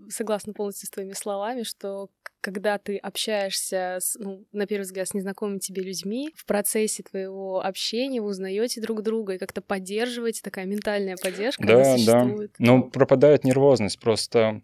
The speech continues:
Speaker 2: Отчасти того, чем больше ты коммуницируешь, тем больше у тебя пропадает нервозность по поводу того, что ты принесешь какой-либо дискомфорт, либо ты неправильно с-, сформулируешь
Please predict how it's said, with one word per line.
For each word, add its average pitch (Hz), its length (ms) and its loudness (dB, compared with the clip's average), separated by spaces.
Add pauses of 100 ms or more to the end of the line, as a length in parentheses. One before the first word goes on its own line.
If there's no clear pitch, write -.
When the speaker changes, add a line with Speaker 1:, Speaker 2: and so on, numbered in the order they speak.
(160)
Speaker 2:
Отчасти - 400 0
того, 123 200 0
чем 120 180 -2
больше 127 240 0
ты - 80 -6
коммуницируешь, 117 1080 0 (140)
тем 110 260 -4
больше 123 680 -2
у 120 80 -8
тебя 117 500 2
пропадает 113 640 0
нервозность 117 640 -2
по - 80 -16
поводу 110 280 -2
того, 113 260 -4
что - 200 -10
ты 113 120 -16
принесешь 113 420 -2
какой-либо 110 460 0
дискомфорт, 107 640 -2
либо 107 240 -2
ты 110 140 -8
неправильно 110 480 2
с-, - 160 -10
сформулируешь 110 760 -2